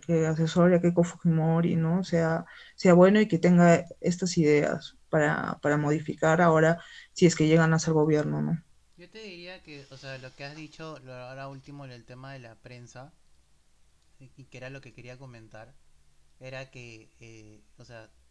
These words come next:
Speaker 2: como decía, ¿no? Creo que, que Keiko al inicio quería hacer puntos, y creo yo que su plan,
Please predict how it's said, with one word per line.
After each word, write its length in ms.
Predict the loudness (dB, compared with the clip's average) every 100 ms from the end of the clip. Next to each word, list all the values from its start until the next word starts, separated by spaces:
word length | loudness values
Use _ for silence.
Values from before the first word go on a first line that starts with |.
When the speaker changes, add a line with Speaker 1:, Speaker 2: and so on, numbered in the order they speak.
| _ _ _ _
Speaker 2:
como 240 | -20 -20 -20
decía, 380 | -20 -20 -20 -20
¿no? 180 | -20
Creo 220 | -20 -20 -20
que, 280 | -20 -20 _ _ _ _
que 160 | -20 -20
Keiko 300 | -20 -20 -20
al 80 |
inicio 320 | -18 -20 -20 -20
quería 160 | -20
hacer 200 | -20 -20
puntos, 480 | -20 -20 -20 -20 -20 -20 -20 _ _ -20 -20 -20 -20
y 80 |
creo 360 | -20 -18 -16 -16
yo 400 | -16 -16 -16 -18
que 260 | -20 -20 -20 -20
su 320 | -20 -20 -20 -18
plan, 560 | -12 -10 -12 -14 -20